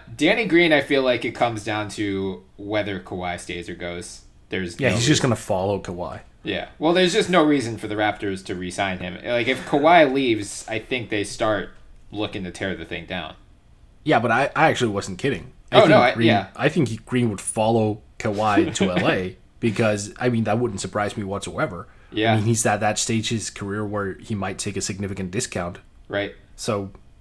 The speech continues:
Speaker 2: yeah.
Speaker 1: Yeah, I could totally
Speaker 2: But,
Speaker 1: see that.
Speaker 2: but, but you're right. I mean, if Kawhi leaves and, you know, somehow, you know, Toronto wants to retain Danny, I, I don't think so. I think they will let him walk.
Speaker 1: Yeah.
Speaker 2: But, I mean, then they probably could,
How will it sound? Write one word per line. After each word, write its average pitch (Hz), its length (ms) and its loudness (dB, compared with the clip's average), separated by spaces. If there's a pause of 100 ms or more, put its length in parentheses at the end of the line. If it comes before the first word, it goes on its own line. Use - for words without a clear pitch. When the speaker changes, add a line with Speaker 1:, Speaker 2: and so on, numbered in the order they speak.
Speaker 2:
yeah. 117 160 -10 (520)
Speaker 1:
Yeah, - 180 -14 (180)
I 92 100 -8
could 92 160 -14
totally 87 200 -10
Speaker 2:
But, - 120 -6
Speaker 1:
see 113 100 -14
that. 92 260 -14 (160)
Speaker 2:
but, 143 200 0
but 127 220 2
you're 107 100 0
right. 113 400 4
I 120 80 -4
mean, 110 280 -2
if - 140 -12
Kawhi 127 320 -2
leaves 113 500 0 (180)
and, 101 440 -4 (540)
you 104 140 -8
know, 90 160 -4
somehow, 110 720 0 (260)
you - 80 -14
know, 87 160 -12
Toronto 98 340 -2
wants 101 380 -2
to - 80 -6
retain 107 460 -4
Danny, 117 420 0
I, - 40 -12
I - 260 -12
don't - 340 -16
think - 220 -10
so. 104 340 -8 (100)
I 98 80 -10
think 95 220 -8
they 85 60 -10
will 87 100 -12
let 85 180 -12
him 90 140 -10
walk. 82 300 -10 (340)
Speaker 1:
Yeah. 98 160 -8 (380)
Speaker 2:
But, 131 180 2
I 117 100 -4
mean, 104 180 -4
then 95 120 -2
they 98 180 -4 (200)
probably 92 340 -6
could, 127 480 2